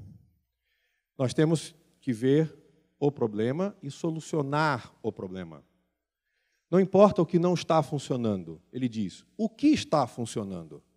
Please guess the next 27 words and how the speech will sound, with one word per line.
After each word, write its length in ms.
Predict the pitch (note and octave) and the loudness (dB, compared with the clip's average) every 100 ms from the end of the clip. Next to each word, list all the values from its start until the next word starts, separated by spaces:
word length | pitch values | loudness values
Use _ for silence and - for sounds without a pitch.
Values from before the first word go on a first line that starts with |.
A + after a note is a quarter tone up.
| _ _ _ _ _ _ _ _ _ _ _ | _ _ _ _ _ _ _ _ _ _ _
Ah, 200 | G3 A#3 | 0 6
mas 280 | F3+ D3+ C3+ - _ _ - | 8 6 2 -16 _ _ -6
o 60 | |
módulo 380 | C#3+ F3+ G#3 G3 | 4 6 6 6
lunar 420 | F3 C#3+ E3+ A#3+ | 4 4 2 2
não 180 | G3+ C4 | 2 0
foi 320 | - G3 G#3+ | 0 2 2
feito 640 | G3 - D3+ F#3 - F#2+ E2+ _ _ _ _ _ _ _ _ - | 2 -2 -2 0 -2 -8 -8 _ _ _ _ _ _ _ _ 0
para 220 | C#3 C3+ | 2 2
navegar, 580 | C#3+ C3 C3 A2 G2+ G#2+ | 2 4 2 2 -2 -2
ele 80 | |
foi 140 | B2+ G#3+ | -2 -2
feito 260 | G3+ A3+ | -2 -4
para 140 | - C#4 | -4 -2
pousar 460 | - A3+ B2+ D3+ | 0 0 2 0
na 100 | B2+ | 0
Lua. 420 | A2+ D#3 E3 F2 - _ _ _ _ _ _ _ _ _ _ _ _ _ _ _ | 2 4 4 0 -8 _ _ _ _ _ _ _ _ _ _ _ _ _ _ _
Lamento, 440 | G#2 A#2 F#3 - | -6 -2 -4 -6
mas 420 | G2+ A2+ G2 - - | -6 -6 -6 -10 -16
a 80 | G#2 | -12
gente 180 | A2 - | -12 -8
não 140 | D3+ | -2
vai 140 | D3 F3+ | 0 -2
mais 160 | B2 | -6
pousar 260 | - G2 G2+ | -10 -12 -12
na 100 | G2 | -10
Lua. 320 | F#2 F2 | -8 -10